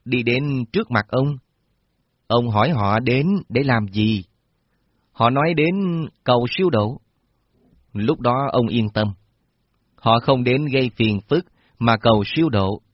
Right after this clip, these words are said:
đương nhiên được thôi. Ông hỏi dùng cách gì để siêu độ. Họ nói,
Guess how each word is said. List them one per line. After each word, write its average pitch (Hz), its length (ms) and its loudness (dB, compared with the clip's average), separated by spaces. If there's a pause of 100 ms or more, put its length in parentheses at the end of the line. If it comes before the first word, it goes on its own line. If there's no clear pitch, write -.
(120)
đương 147 240 2
nhiên 160 280 2
được 107 280 2
thôi. 127 380 0 (1120)
Ông 143 200 0
hỏi 135 560 0 (380)
dùng 127 260 2
cách 220 160 -2
gì 120 260 2
để 117 100 0 (120)
siêu 165 140 0
độ. 104 300 0 (800)
Họ 107 220 0
nói, 127 320 0